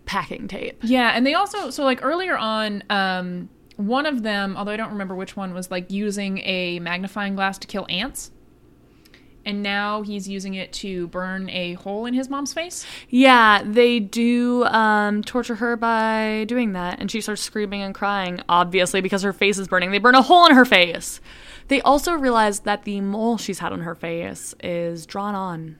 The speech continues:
Speaker 2: Right. And they freak out about that. And she's like, "Well, they had to take it off when they did the rest of the surgery. Like, it was dangerous." So she's implying that it was, like, precancerous or cancerous or
Speaker 1: Okay.
Speaker 2: something like that.
Speaker 1: I've seen what it looks like when people have moles taken off.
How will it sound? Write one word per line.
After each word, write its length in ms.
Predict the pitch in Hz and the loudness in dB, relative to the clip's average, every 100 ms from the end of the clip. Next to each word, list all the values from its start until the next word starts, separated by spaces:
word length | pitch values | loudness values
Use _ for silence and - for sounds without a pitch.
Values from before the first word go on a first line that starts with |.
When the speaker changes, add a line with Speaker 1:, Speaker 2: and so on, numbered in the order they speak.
| _ | _
Speaker 2:
Right. 420 | 208 202 175 - _ _ - | -6 -4 -4 -8 _ _ -4
And 100 | 220 | 0
they 60 | |
freak 180 | 254 330 | 0 0
out 140 | 294 262 | 0 0
about 140 | 226 | 0
that. 120 | 233 | -2
And 100 | 202 | -2
she's 140 | 226 247 | -4 -4
like, 160 | 226 | -4
"Well, 360 | 233 254 247 - - - - - | 0 0 0 -8 -20 -20 -18 -4
they 160 | 220 214 | 0 2
had 240 | 277 294 | 2 -2
to 60 | 269 | -2
take 140 | 262 | -2
it 80 | 214 | -2
off 120 | 202 | -4
when 100 | 202 | -4
they 60 | 190 | -6
did 120 | 185 | -6
the 80 | 170 | -8
rest 200 | 170 - | -10 -10
of 40 | |
the 40 | 180 | -8
surgery. 320 | 285 240 233 | -6 -4 -2
Like, 160 | 185 | -4
it 80 | - | -4
was 140 | 190 185 | -6 0
dangerous." 520 | 254 262 - 277 - | 0 0 0 -2 -2
So 140 | 202 | -4
she's 160 | 202 359 | -4 -4
implying 320 | 349 285 240 | -2 -2 -2
that 60 | 202 | -4
it 60 | |
was, 80 | 190 | -4
like, 120 | 185 | -6
precancerous 580 | - 185 190 170 170 170 | -8 -10 -8 -8 -10 -12
or 40 | |
cancerous 360 | 165 175 302 - | -10 0 0 2
or 40 | |
Speaker 1:
Okay. 100 | 233 | 2
Speaker 2:
something 200 | - - | 0 -4
like 120 | 160 - | -16 -14
that. 200 | 113 - 202 | -16 -4 0
Speaker 1:
I've 320 | 202 226 269 | 2 0 -2
seen 680 | - - 185 185 190 196 - | -6 -6 -6 -6 -6 -6 -8
what 680 | - 185 180 175 175 175 165 - | -6 -4 -2 0 0 0 -4 -4
it 160 | 185 175 | -6 -4
looks 260 | 170 170 - | -6 -8 -6
like 160 | 190 | -6
when 240 | 190 180 180 | -6 -8 -10
people 240 | 180 175 | -10 -6
have 140 | 175 175 | -6 -6
moles 240 | 165 165 | -8 -8
taken 220 | - 202 214 | -8 -8 -6
off. 420 | 233 254 - | -4 -6 -10